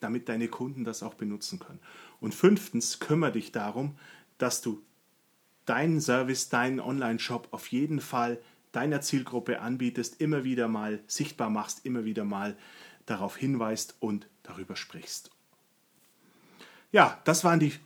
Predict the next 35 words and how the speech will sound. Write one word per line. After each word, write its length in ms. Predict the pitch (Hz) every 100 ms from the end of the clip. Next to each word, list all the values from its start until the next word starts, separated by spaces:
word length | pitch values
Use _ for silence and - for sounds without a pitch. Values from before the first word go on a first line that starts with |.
| -
fünf 400 | - - 190 202
Strategien. 580 | - 143 147 135 175 196
Ich 140 | 143
hoffe, 180 | 165 -
du 80 | 160
konntest 400 | - 170 165 -
dir 100 | 143
ein 80 | 143
paar 280 | 147 131
von 320 | - - - 131
diesen 240 | 123 127
Impulsen 560 | 123 - 165 185 151 143
für 160 | 131
dich 420 | 127 - 202 - - - - -
identifizieren 800 | - 147 143 139 135 - 185 196 156
und 120 | 135
auch 100 | 139
den 160 | 147
ein 240 | 127 143 180
oder 220 | 156 127
anderen 260 | 139 139 -
Aspekt 560 | - - 175 175 -
nochmal 540 | 165 127 131 123 120 120 - - -
anschauen. 460 | 113 123 - 87 - - - - - _ _ _ _ _
Und 120 | 117
jetzt 180 | 170 180
habe 120 | 180
ich 120 | 180
noch 320 | 156 135 - - _ _ _ _ _ -
eine 340 | 127 127 120 101 -
besondere 400 | - - 156 170
Überraschung 560 | 135 120 113 165 - 170
für 220 | 147 -
alle 200 | 139 156
meine 360 | 131 120 117